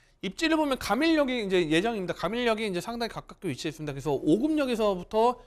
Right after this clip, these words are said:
이제 연장 안이 이제 계획이 잡혀 있어가지고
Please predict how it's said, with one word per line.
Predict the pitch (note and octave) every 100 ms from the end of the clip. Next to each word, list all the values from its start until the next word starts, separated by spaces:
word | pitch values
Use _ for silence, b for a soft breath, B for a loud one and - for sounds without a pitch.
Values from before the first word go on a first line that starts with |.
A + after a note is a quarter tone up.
| B
이제 | D#3
연장 | C3 D3+ F3 A3+
안이 | G3+ E3+ D3
이제 | C3+ F3 G#3 b b b - D3
계획이 | - D#3+ F3
잡혀 | F3 -
있어가지고 | C3 G#2+ C3+ B2+ C#3+ G#3+ A#2+ -